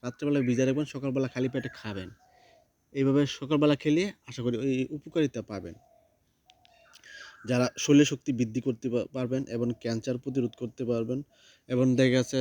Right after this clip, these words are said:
যে অনিয়মিত যে সমস্যাটা আছে মা বোনদের, এটাও নিয়মিত হবে এবং রোগ প্রতিরোধ ক্ষমতা বৃদ্ধি হবে। যে এ-,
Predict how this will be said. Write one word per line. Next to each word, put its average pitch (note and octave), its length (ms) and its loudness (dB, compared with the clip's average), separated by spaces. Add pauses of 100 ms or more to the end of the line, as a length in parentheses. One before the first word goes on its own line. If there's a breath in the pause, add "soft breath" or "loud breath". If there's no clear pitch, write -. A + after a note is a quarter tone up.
যে A#2 200 0 (460)
অনিয়মিত D#3+ 520 2 (100)
যে B2+ 180 0 (440)
সমস্যাটা B2 460 -6
আছে A#2 160 -8
মা A#2+ 180 -4
বোনদের, A2+ 340 -6
এটাও A#2+ 180 -6
নিয়মিত C3 500 4
হবে A2+ 300 0 (560 loud breath)
এবং C#3+ 160 6 (180)
রোগ C#3+ 200 4
প্রতিরোধ D3+ 280 2
ক্ষমতা C#3+ 380 -2
বৃদ্ধি A2+ 320 -2
হবে। G#2 200 -6 (380)
যে B2 100 2 (640)
এ-, A2 280 -4